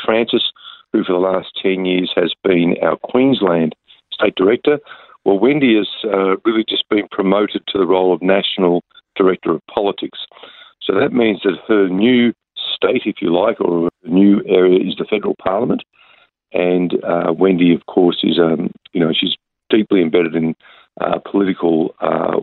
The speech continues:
work from a Christian perspective. And, uh, yeah, we wish her every success in this new role, um, relating in particular to federal members of parliament and senators and their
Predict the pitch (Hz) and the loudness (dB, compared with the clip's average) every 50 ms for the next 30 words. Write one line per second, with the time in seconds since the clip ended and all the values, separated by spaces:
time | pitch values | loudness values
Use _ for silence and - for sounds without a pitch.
0 | - 80 87 101 120 127 - - 90 82 - - 104 92 - - - - 98 - | -2 0 2 2 2 2 0 -2 -4 -4 -2 -2 -2 -2 -2 -4 -6 -6 -6 -2
1 | - 107 98 - - 104 95 78 95 82 85 - - _ - - - - - _ | 0 -2 -2 -2 0 -2 -2 0 0 -2 -2 -4 -8 _ -20 -20 -20 -20 -20 _
2 | _ - - 90 87 87 87 85 - 101 98 98 92 92 87 87 101 - - 104 | _ -6 -4 -2 0 2 2 2 2 4 2 2 2 0 0 0 0 0 2 2
3 | 98 92 90 85 92 90 87 - - - - - 107 98 - 101 95 90 82 - | 4 4 4 4 2 2 2 0 -4 -6 -2 0 0 2 2 2 0 0 0 0
4 | 101 101 110 110 98 95 92 92 107 135 147 - - - - - - - _ _ | 2 2 2 4 4 4 4 4 2 2 0 -2 -8 -18 -20 -20 -20 -20 _ _
5 | _ _ - 90 87 87 90 90 90 90 90 98 101 - _ - 101 98 98 95 | _ _ -4 -2 0 0 0 0 0 -2 -2 -6 -8 -10 _ -2 0 0 2 0
6 | 98 101 - - 101 92 92 85 - - - - - 110 - - 98 90 87 82 | 0 -2 -4 -4 -4 -2 -2 -4 -4 -6 -4 -4 -4 -2 -2 0 0 2 2 0
7 | - - - - 98 92 90 90 87 - _ - _ _ _ - 113 101 101 95 | 0 -2 0 2 4 4 4 4 2 0 _ -16 _ _ _ 0 0 2 2 0
8 | 95 90 85 82 - 82 - - 92 90 87 87 87 90 92 - - _ _ - | 0 0 -2 -4 -6 -6 -4 -4 -4 -2 -2 0 -2 -2 -4 -4 -10 _ _ -10
9 | - 85 90 85 82 82 82 - - - - 117 117 127 123 127 127 123 113 - | -8 -6 -4 -4 -4 -6 -6 -8 -8 -2 0 0 2 2 2 2 2 2 0 -4
10 | - - _ - - - _ _ _ _ _ - - 85 82 78 - 80 80 82 | -10 -18 _ -20 -20 -20 _ _ _ _ _ -6 -4 -2 -2 0 2 4 4 4
11 | 78 | 2